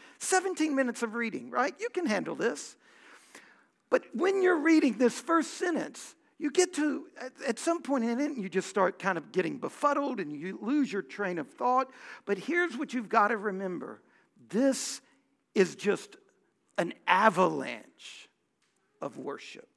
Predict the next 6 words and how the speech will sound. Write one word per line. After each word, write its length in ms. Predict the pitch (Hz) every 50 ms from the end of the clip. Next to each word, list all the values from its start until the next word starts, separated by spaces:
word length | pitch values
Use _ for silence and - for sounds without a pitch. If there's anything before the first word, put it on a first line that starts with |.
| _ _ _ _ _ _ _ _ _ _ _ _ _ _ _ _ _ _ _ _ - - - - -
What 240 | - 294 359 359 285
we 140 | 311 294 220
have 340 | 208 233 220 208 190 151
is 140 | 185 165 -
this 220 | 185 185 - - 165
marvelous, 1200 | 165 165 180 214 302 294 294 277 277 277 269 240 175 170 180 165 165 - 123 113 - - -